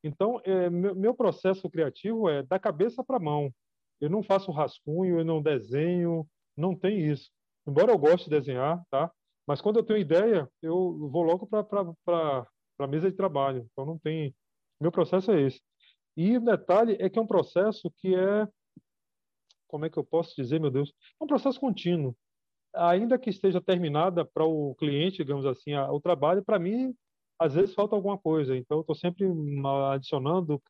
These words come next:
modificando, criando, né? Então, tem esse detalhe. É, é claro, é, a li-, o limite pra isso é, são coisas que eu já falei antes aqui. É, qual, qual o aspecto que eu me preocupo primeiro com o cenário? A segurança, no caso de, de dança, por exemplo.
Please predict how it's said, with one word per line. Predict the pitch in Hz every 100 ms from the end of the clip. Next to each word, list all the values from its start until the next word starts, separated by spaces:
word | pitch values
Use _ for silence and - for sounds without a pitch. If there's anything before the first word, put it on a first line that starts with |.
| 135
modificando, | 139 131 - 135 143 160 170
criando, | 160 170 131 127 120 _ _ _ _ _ -
né? | 123 147 156
Então, | 131 - 143
tem | 160
esse | 156 175
detalhe. | 170 180 - 123 120 - _ _ _ _ _ -
É, | 147 147 147 147 147 -
é | 220
claro, | 208 165 143 127 - 156
é, | 156 165 156 156 156
a | 170
li-, | 208 190
o | 233
limite | 220 180 247 -
pra | 165 143
isso | 190 226 - 127 - _ _ _ -
é, | 156 190 208 180
são | - 185
coisas | 185 196
que | 202
eu |
já | 202
falei | 202 165 185
antes | 147 147 -
aqui. | - - 123 117 _ _ _ _ -
É, | 139 139 139 139 135 131 -
qual, | 180 190
qual | - 214 240
o |
aspecto | 190 - 208 208
que | 202
eu | 196
me | 196
preocupo | 190 151 196
primeiro | 190 165 165 190
com | 180
o |
cenário? | 160 156 127 123
A | 156
segurança, | 202 202 160 143 -
no | -
caso | - 147
de, | 151 139
de | 135
dança, | 139 156 156 151
por | 143
exemplo. | 127 120